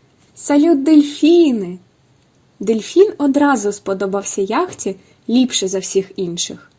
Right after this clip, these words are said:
Він спритно стрибав через хвилі, гарно свистів і бризкався водою.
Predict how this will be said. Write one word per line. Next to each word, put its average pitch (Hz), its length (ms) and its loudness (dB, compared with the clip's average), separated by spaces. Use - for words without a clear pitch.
Він 202 160 -2
спритно 226 540 0
стрибав 202 540 -2
через 180 360 -4
хвилі, 190 640 -2
гарно 214 460 0
свистів 233 720 -2
і 214 100 -4
бризкався 196 720 0
водою. 185 520 -6